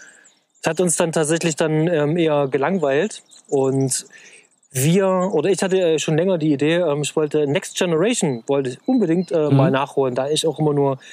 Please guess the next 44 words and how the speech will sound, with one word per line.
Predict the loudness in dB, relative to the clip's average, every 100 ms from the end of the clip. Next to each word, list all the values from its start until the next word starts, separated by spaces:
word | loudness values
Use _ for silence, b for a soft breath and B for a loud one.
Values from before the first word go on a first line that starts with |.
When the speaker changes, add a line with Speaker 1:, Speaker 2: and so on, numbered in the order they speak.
| B
Speaker 1:
vereinzelte | -6 -2 0 0 0
Folgen | 0 0 0 0
gesehen | 0 0
habe | 0 0 0
und | 0
nie | 2 2
in | 2
Gänze | 0 0 -2 -2
alles | -2 -2 -2
gesehen | -2 -2 -2
habe. | -2 -2 -4 -4 B B B B B B _
Und | -4 0
das, | 0 2
äh, |
reparieren | 2 2 0 0 -2 0 0 2
wir | 2
jetzt | 0 -2
gerade. | -2 0 0 -2 -8 _ _ _ _
Speaker 2:
Mhm. | -4 -4 -4
Speaker 1:
Das | -2
heißt | 0
also, | 0 0 2
meine | 0 0
Freundin | 0 0 0
und |
ich, | -2 0
wenn | 0 2
wir | 0
denn | 0 -2
dann | -2 -2
Zeit | 0 -2 0
haben, | -2 0 -2 B B
schauen | -8 -2 0 2
wir | 0
uns | 0
immer | 0 0
eine | 0
Folge | -2 -2 0
Next | 0 -2 -4 -2
Generation | 0 2 2 2 0 0 2
im | 0 0
englischen | 0 0 0 0
Original | -4 -2 0 0 0
an, | 0 0